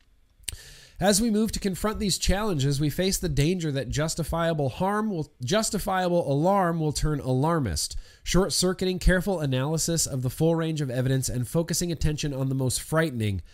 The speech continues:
the authors wrote. Policy discussions have fallen short on multiple counts, the authors said, frequently failing to distinguish between nicotine and T H C products, between adult and youth smokers, between re-,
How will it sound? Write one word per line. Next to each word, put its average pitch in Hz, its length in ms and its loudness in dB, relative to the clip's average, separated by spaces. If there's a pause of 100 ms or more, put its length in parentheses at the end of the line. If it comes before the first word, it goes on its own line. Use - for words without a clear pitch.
(120)
the 98 140 -2
authors 76 400 -2
wrote. 71 280 -4 (380)
Policy 180 380 8
discussions 165 560 0
have 151 140 2
fallen 156 320 2
short 151 300 0
on 127 180 0
multiple 156 460 2
counts, 98 360 2
the 104 140 -2
authors 101 340 0
said, 98 260 0 (360)
frequently 180 540 0
failing 160 380 0
to - 120 0
distinguish 151 440 -2
between 131 400 -2
nicotine 214 540 0
and 135 220 -2
T 151 200 2
H - 180 0
C 175 140 -2
products, 170 480 0
between 147 360 0
adult 127 440 2
and 127 140 0
youth 131 140 2
smokers, 147 540 0
between 123 440 -2
re-, 147 220 -2